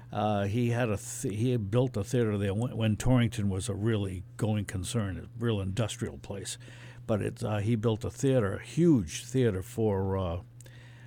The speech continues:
um, to try his movies out in. And, uh,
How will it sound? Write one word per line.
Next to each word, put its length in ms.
um, 320
to 280
try 280
his 120
movies 340
out 220
in. 220
And, 320
uh, 400